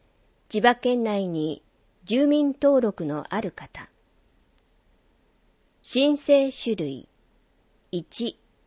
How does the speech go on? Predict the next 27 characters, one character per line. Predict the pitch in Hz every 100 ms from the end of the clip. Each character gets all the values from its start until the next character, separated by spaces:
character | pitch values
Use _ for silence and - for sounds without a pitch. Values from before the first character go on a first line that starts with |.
| _ _ _ _ _
新 | - 294 285
規 | 254 160
申 | - 175 202
請、 | 202 - 165 151 151 - _ _ _ _ _ _ _ -
二、 | 190 185 - _ _ _ _ -
切 | 226
り | 277
替 | 277 277 269
え | 247
申 | - 233 185
請、 | - 131 113 55 _ _ _ _ _ _ _
三、 | _ - 196 185 170 _ _ _ _ _ _ _ _
記 | - -
載 | 285 285 247
事 | 233
項 | - 170 156 139
変 | 151 190 214
更、 | - 175 165 156 147 _ _ _ _ _ _ _ _ _ _ -
四、 | 220 202 147 _ _ _ _ _ _ _ _ _ _
査 | 233 226
証 | - 302 277
欄 | 196 175 165
余 | 180
白 | 226 233 233
な | 202
し、 | 208 - - _ _ _ _ _ _ _ _ _ _ -
五、 | 185 180